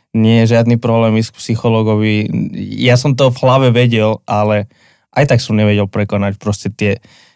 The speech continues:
tie rôzne bariéry, tie, tie rôzne veci, ktoré ma, ktoré mi, ktoré mi bránili akože v tom. A nakoniec musel prísť akože veľmi silný zlomový bod a to bolo, keď, eh,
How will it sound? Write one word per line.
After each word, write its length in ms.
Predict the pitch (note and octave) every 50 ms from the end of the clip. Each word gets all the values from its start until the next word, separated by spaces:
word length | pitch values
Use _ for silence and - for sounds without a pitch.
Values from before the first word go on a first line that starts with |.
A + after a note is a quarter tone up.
| _ _
tie 180 | _ - A#2+ G#2+
rôzne 380 | G#2 G#2+ A2+ A2+ A2+ A#2 A2+ A2
bariéry, 580 | G2+ G#2+ G#2+ G2+ G#2 G#2+ G#2+ G#2 G2+ G2 G2+ G2+
tie, 160 | G2 A2 G#2
tie 180 | G2 - G#2+ G#2
rôzne 360 | G2+ G#2+ A2+ A2+ G#2 A2+ A2
veci, 460 | G2+ G#2 G2+ - - - G#2 G#2 G#2+ G#2+
ktoré 340 | - - - - G#2 G2+
ma, 440 | G#2 G2+ G2+ G2 G2 G2 G2 G2 F#2+ - - _ _ _ _ _ _ _ _ _ _
ktoré 460 | - - G#2+ A2 - - - A2 A2
mi, 160 | G#2+ A2 A2 G#2+ - _ _ - -
ktoré 300 | - - - A2+ A2 A2 A2
mi 220 | G#2+ G#2+ A2+ A2+ A#2
bránili 460 | A2+ G#2+ B2 D3+ F3+ F3 B2 G2+ G2
akože 360 | G#2 - G#2+ G#2+ - G#2+ G#2 G2
v 80 | - -
tom. 200 | - G#2 F#2+ G2 G#2+ - _ _ _ _ _ _ _ _
A 260 | - G#2+ G#2+ G#2+ G#2+
nakoniec 420 | A2 A2 A2+ A#2+ - D3 B2+ A#2+
musel 280 | A#2 A#2+ A#2+ A#2+ - B2
prísť 320 | A2 - B2+ A#2+ A2+ A#2
akože 200 | A2 - B2 A#2 A#2
veľmi 260 | A2 B2 B2+ C3 C#3
silný 380 | C#3 - - F3 E3 D3+ D3 C#3
zlomový 440 | C3 B2+ B2 C3 D3 D3 C3+ B2+ B2
bod 280 | A#2+ B2 C3+ E3 E3 -
a 80 | - C3+
to 140 | B2 B2 D3
bolo, 360 | C3+ C3 B2+ B2+ B2+ C3 B2 B2+ - - E3 E3+ E3+ E3+ - _
keď, 200 | - B2 A#2+ A#2+
eh, 120 | - A#2+